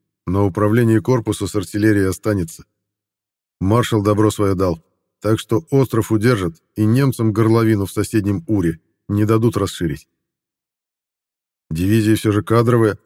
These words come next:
пусть пока без третьих батальонов, а ленинградцев уже влили. Сами удержат. В голосе Гловацкого слышалась полная уверенность.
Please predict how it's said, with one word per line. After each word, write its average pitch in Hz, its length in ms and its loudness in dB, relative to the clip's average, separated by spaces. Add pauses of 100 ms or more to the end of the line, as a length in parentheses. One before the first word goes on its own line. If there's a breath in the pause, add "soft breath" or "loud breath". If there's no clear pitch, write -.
(160)
пусть 117 160 -8
пока 120 240 -2
без 113 160 0
третьих 113 340 0
батальонов, 110 580 0 (380)
а 90 80 -6
ленинградцев 110 680 2
уже 107 200 2
влили. 107 480 0 (1000)
Сами 104 360 0
удержат. 80 520 -4 (1160)
В 78 160 -12
голосе 90 360 -6
Гловацкого 92 600 -6
слышалась 92 480 -8
полная 87 420 -4
уверенность. 80 520 -6